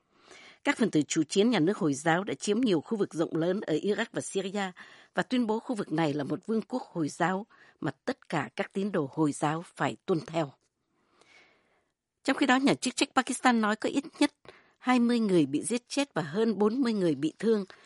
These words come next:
trong một vụ đánh bom có sức công phá lớn nhắm vào một đền thờ Hồi giáo của nhóm thiểu số người Shia ở tỉnh Sindh, ngay trong các buổi cầu nguyện ngày thứ Sáu. Vụ đánh bom xảy ra tại khu vực Lakidar của Shikapur,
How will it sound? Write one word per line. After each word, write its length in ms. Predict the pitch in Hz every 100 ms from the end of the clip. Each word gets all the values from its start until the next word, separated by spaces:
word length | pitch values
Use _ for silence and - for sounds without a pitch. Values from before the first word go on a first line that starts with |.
| - _ -
trong 200 | 269 247
một 140 | 156
vụ 140 | 170 -
đánh 220 | 175 226
bom 240 | 226 214
có 160 | 196 240
sức 220 | - 269 -
công 160 | 226
phá 140 | 196 214
lớn 360 | 214 208 226 320 - - -
nhắm 240 | 196 220 277
vào 100 | 180
một 100 | 147
đền 200 | 151 151
thờ 140 | 156 147
Hồi 200 | 147 135
giáo 260 | - 170
của 160 | - 131
nhóm 260 | 156 165 196 -
thiểu 180 | 170 123
số 240 | - 170
người 180 | 208 160
Shia 400 | - 196 202 196
ở 140 | 185 - -
tỉnh 160 | 143 -
Sindh, 420 | - 202 185 - _ - - - -
ngay 280 | 208 240 220 _
trong 180 | - 208
các 200 | - -
buổi 200 | 160 131 _
cầu 140 | 151 139
nguyện 280 | 143 151 -
ngày 180 | 147 147
thứ 120 | -
Sáu. 380 | 196 - 170 175 - _ _ _ _ - - - _ _
Vụ 120 | 156
đánh 180 | 170 233
bom 180 | 233 220
xảy 260 | - 156 135
ra 200 | 208 214
tại 140 | 120
khu 140 | -
vực 220 | 196 175 185
Lakidar 580 | 208 - 202 208 196 -
của 100 | 151
Shikapur, 720 | - 202 - 196 - 180 165